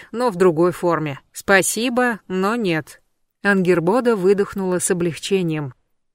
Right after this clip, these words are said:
«Так ты действительно считаешь, что это Всеотец снова охотится за тобой?» уточнил он. «На него это не похоже, как, впрочем, и ни на кого другого», покачала головой колдунья.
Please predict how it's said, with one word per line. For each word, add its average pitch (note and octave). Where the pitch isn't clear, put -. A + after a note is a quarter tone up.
«Так G3
ты G#3
действительно G#3
считаешь, G3
что -
это F#3+
Всеотец G3+
снова E3+
охотится F3
за E3
тобой?» E3+
уточнил F3+
он. D#3+
«На G#3
него G3
это G#3
не G3
похоже, F3
как, G#3+
впрочем, G#3
и G#3+
ни G#3
на F#3+
кого F3
другого», E3
покачала G3
головой E3+
колдунья. E3+